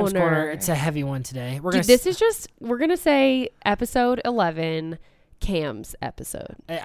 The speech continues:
Speaker 1: I did a lot of research for this episode.
Speaker 2: Cam just
Speaker 1: And a lot of
Speaker 2: sent
Speaker 1: con-,
Speaker 2: me these
Speaker 1: well,
Speaker 2: notes
Speaker 1: but
Speaker 2: this
Speaker 1: it's also,
Speaker 2: week.
Speaker 1: like, a lot of stuff up my alley. I don't know. There was a lot of drama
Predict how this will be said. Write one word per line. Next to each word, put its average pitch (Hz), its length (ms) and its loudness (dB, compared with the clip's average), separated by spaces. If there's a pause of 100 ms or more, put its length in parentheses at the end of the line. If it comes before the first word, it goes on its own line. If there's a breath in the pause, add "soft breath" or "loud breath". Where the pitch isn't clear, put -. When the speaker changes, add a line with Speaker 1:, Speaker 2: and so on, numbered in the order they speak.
Speaker 1:
I 175 40 0
did 180 160 -2
a 160 40 0
lot 139 480 0
of 120 120 -8
research 123 360 -6
for - 120 -12
this 135 160 -6
episode. 147 680 -4 (160 loud breath)
Speaker 2:
Cam 302 340 2
just 302 280 4
Speaker 1:
And 180 80 0
a - 20 2
lot 175 140 8
of 240 60 10
Speaker 2:
sent 277 120 2
Speaker 1:
con-, 180 220 2
Speaker 2:
me 180 80 2
these 170 320 -6
Speaker 1:
well, 185 320 0
Speaker 2:
notes - 200 -14
Speaker 1:
but 190 60 0
Speaker 2:
this 185 100 -4
Speaker 1:
it's - 60 -6
also, 208 240 0
Speaker 2:
week. 220 60 -2
Speaker 1:
like, 196 420 -4 (720)
a 170 80 -6
lot 143 240 -4
of 135 60 -10
stuff - 180 -8
up 127 140 -12
my 110 220 -10 (100)
alley. 90 500 -14
I 147 120 -10
don't 151 140 -2
know. 127 300 -4
There 151 120 -2
was 160 80 0
a 160 60 0
lot 143 260 -2
of 135 100 -6
drama 110 640 -10